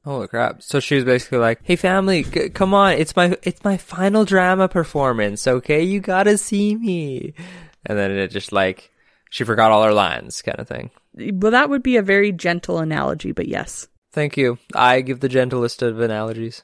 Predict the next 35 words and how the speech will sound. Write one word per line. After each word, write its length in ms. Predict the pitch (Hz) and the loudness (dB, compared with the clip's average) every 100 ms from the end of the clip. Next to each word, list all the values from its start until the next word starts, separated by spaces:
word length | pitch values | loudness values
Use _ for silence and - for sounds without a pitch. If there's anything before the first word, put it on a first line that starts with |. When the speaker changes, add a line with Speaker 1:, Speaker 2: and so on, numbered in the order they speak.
| _ - | _ -2
Speaker 2:
Upon 320 | - 233 233 | 2 4 6
her 160 | 269 | 6
loss, 380 | 269 180 170 - | 6 6 4 0
Boudica 360 | - 196 208 202 | -2 -2 0 0
either 220 | - 190 202 | 0 -2 -2
took 180 | 214 | -2
a 80 | 196 | -4
poison 560 | - 185 185 220 254 294 - | -2 2 2 2 -2 -2 -2
or 140 | 170 | 0
died 300 | 165 156 185 | 4 4 4
of 80 | 240 | 0
shock 320 | - 180 175 | 0 0 2
or 100 | 196 | -2
illness. 460 | 147 - - - - | -4 -6 -10 -14 -14
She 220 | - 277 | -2 0
is 100 | 294 | 0
considered 480 | - 320 220 196 190 - | 0 0 2 4 4 2
a 80 | |
national 640 | 175 175 190 - 233 220 226 | 2 2 2 2 2 4 2
heroine 460 | 185 180 180 175 | 4 4 4 2
of 120 | 175 - | -4 -4
England 400 | 156 151 147 - | -4 -2 -4 -4
and 120 | 156 | -4
has 140 | 170 165 | -2 -4
inspired 420 | 160 160 156 156 | 0 2 2 0
numerous 360 | 160 185 233 | -2 0 0
books 280 | - 170 - | 0 -2 -2
and 100 | 180 | -6
movies, 380 | 156 143 147 143 - | -4 -4 -6 -6 -4
and 100 | 165 | 2
both 220 | 175 - | 2 0
Queen 200 | - 233 | -2 2
Elizabeth 340 | 240 202 202 | 2 2 0
the 60 | 202 | 0
First 380 | - 151 156 | 2 2 0